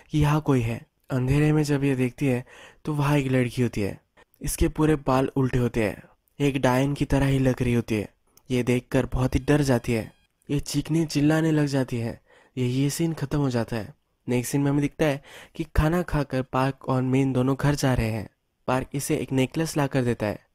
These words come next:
मिन उससे पूछती है कि क्या तुम मुझे प्रपोज कर रहे हो? पार्क कहता है कि नहीं, मुझे सिर्फ ये अच्छा लगा, इसीलिए मैंने इसको बाय कर लिया।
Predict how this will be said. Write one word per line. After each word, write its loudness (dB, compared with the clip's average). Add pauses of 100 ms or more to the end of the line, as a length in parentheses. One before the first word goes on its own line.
(240)
मिन 2
उससे 0
पूछती 0
है 0 (220)
कि -20
क्या 2
तुम 0
मुझे 2
प्रपोज -4
कर 0
रहे 4
हो? -4 (540)
पार्क 0
कहता 0
है 0
कि -4
नहीं, 2 (380)
मुझे -2
सिर्फ 0
ये 2
अच्छा 0
लगा, 0
इसीलिए -2
मैंने 0
इसको -4
बाय 0
कर -2
लिया। -4